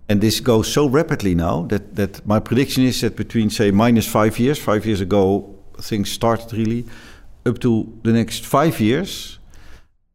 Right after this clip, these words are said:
all the hardware changes will be realized in cars.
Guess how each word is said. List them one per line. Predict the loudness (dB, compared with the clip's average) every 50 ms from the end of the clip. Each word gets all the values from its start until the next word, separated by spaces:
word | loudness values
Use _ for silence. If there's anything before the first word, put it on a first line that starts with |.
| _ _ 0
all | 2 4 4 4
the | 2 2
hardware | 2 2 2 2 2 2 0 0
changes | 2 2 2 2 2 2 0 -2 -4 0
will | 0 0 2
be | 2 2 4
realized | 4 4 4 4 4 2 2 2 0 -2 -6
in | -8 -10 -10
cars. | -8 -8 -8 -8 -8 -10 -12 -16 -16 -18